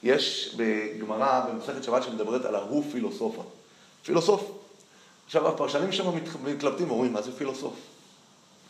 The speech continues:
בגרמניה יושבים רש"י ובעלי התוספות, הם לא שמעו אף פעם את המונח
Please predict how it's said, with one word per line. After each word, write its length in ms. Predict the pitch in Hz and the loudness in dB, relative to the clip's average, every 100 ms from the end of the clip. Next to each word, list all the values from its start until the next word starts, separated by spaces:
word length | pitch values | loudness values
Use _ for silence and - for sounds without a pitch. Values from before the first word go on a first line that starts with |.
| - - - - - - | -20 -20 -20 -20 -20 -10
בגרמניה 480 | 117 110 120 151 110 | -4 0 4 4 4
יושבים 460 | 98 98 120 123 104 | -2 -2 2 2 2
רש"י 280 | 101 123 107 | 0 0 0
ובעלי 220 | 101 110 | 4 2
התוספות, 440 | 113 101 92 107 107 | 0 -6 -4 -4 -4
הם 100 | 104 | -4
לא 80 | 120 | -4
שמעו 340 | 120 120 110 | -2 -2 -2
אף 60 | - | -2
פעם 100 | 127 | -2
את 60 | |
המונח 260 | 107 101 113 | -4 -4 -4